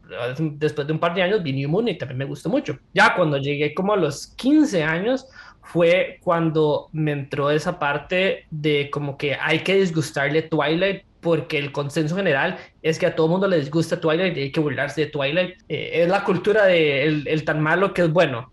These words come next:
¿no? <laughs> Que Twilight da risa, entonces hay que, hay que burlarse de Twilight por X o Y razón, o... Eh, yo en ese momento me sentía un poco, como Luis lo describía, como el meme del man en la fiesta que está como en un rincón diciendo como, no, <laughs> como, eh, "Nadie se da cuenta que yo soy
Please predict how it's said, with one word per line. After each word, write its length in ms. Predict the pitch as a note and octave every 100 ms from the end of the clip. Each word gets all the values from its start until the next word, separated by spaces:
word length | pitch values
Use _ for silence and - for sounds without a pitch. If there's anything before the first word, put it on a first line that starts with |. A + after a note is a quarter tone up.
| -
¿no? 300 | F3+ G3 -
<laughs> 680 | E3+ F#3 F3+ - - - -
Que 380 | E3+ D3+ C3+ C3
Twilight 360 | D#3+ E3 F#3 E3
da 100 | D#3+
risa, 320 | D#3+ F3+ F#3+
entonces 280 | D#3 D#3 D#3
hay 140 | D3+
que, 300 | D#3 D#3+ C#3
hay 200 | B2+ C#3
que 80 | E3
burlarse 340 | D#3+ C#3 C#3+
de 40 | D3
Twilight 340 | D#3 E3 E3
por 160 | D#3+ C#3
X 440 | D3+ - D#3 C#3 D#3
o 100 | D3
Y 160 | D3+
razón, 600 | C#3+ D3+ A3 A3 G#3+ F3+
o... 200 | D3 E3 _
Eh, 520 | D#3+ D3+ C#3+ C#3 D#3+ C#3+
yo 140 | F3+
en 60 | F#3+
ese 220 | A3+ C4+
momento 840 | A#3 D#3+ D#3 F3 F3+ A3 A3+ - D#3+
me 280 | E3 D#3+ D3+
sentía 800 | - D3 C#3+ C3 - D#3+ F3+ G3+
un 260 | G3 D#3+
poco, 640 | - E3 E3 F#3+ F#3 - - _
como 320 | D3+ D3 C#3
Luis 360 | C3+ C#3 D3 D#3+
lo 100 | F3+
describía, 540 | F#3 - D3+ D3+ E3
como 380 | E3+ E3 C#3+ C3+
el 280 | - D#3 D3+
meme 420 | D3 D#3+ F#3 F#3
del 180 | D3+ C#3
man 180 | C#3 D#3
en 100 | F3+
la 80 | E3
fiesta 520 | D3+ D3+ D#3 F#3+ F#3
que 80 | D3+
está 220 | - C#3+
como 160 | - E3
en 80 | E3+
un 120 | E3
rincón 380 | E3 E3 D#3+ E3
diciendo 420 | D#3 D3+ D#3 E3
como, 280 | D#3+ C#3+ -
no, 160 | E3 E3
<laughs> 500 | B3+ F#3+ - - -
como, 380 | F3 D#3+ C#3+ -
eh, 420 | D#3+ D3 C#3 E3+
"Nadie 260 | E3 D#3 E3+
se 120 | F#3
da 160 | E3+
cuenta 380 | - E3+ E3+ F3+
que 200 | D#3+ C#3+
yo 120 | D3
soy 220 | C#3 E3